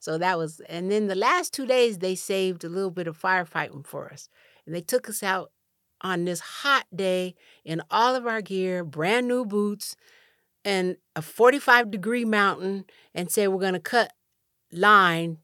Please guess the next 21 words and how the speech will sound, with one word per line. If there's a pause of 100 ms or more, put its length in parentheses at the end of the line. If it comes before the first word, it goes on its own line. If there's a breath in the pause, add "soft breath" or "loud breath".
(440)
this
grass
down
to
the
dirt, (100)
up
to
the
mountain." (600)
And
I
was
like, (160)
"What?" (480)
And
he's, (580 loud breath)
he's
like,
"Yeah,
he-,